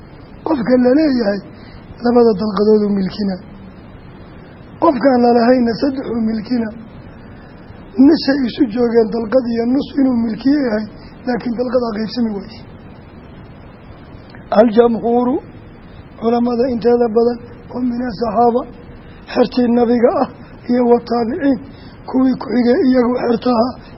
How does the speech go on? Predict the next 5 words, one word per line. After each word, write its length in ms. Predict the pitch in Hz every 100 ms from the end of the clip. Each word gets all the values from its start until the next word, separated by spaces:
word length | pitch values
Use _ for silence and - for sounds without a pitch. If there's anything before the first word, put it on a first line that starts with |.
| -
iyo 200 | 226 247
wal 240 | 240 240
a'imma, 440 | 254 - 240 254 392 - - -
madaxdii 460 | 240 247 240 240 220
diinta, 360 | 240 240 220